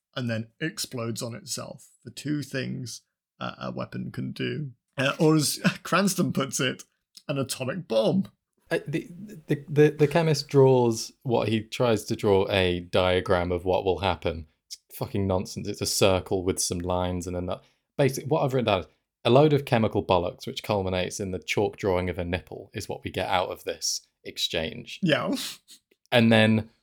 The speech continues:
Speaker 2: clearly the Shadow is getting a lot more than I did out of this, 'cause he's fully understands and he comes up with the concept of an atomic bomb based on some fucking nonsense about cells.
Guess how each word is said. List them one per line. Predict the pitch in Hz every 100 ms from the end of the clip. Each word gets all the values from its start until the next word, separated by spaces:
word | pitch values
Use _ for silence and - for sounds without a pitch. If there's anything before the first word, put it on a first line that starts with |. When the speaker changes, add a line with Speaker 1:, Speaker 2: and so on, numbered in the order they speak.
| _ _ _
Speaker 2:
clearly | - 147 147 90 87
the | 95
Shadow | - 113 98 82
is | 85
getting | - 98 95
a |
lot | 95 -
more | 95 90 85 82 - _ -
than | 107 87
I | 85 85
did | - - -
out | 95 90
of | -
this, | - -
'cause | - 117 -
he's | 110 - - - -
fully | 151 95
understands | 87 87 85 78 87 -
and | 110
he | 110 110 _ _ _
comes | - 113
up | 110
with | 113
the | 113
concept | - 117 110 113 -
of | 104
an | 104
atomic | - 110 107 -
bomb | 117 104 87
based | 92 85 -
on | 92 92 90 _
some | - 117
fucking | - - - 107
nonsense | 107 110 - 95 -
about | 101 92 -
cells. | - 107 110 107 -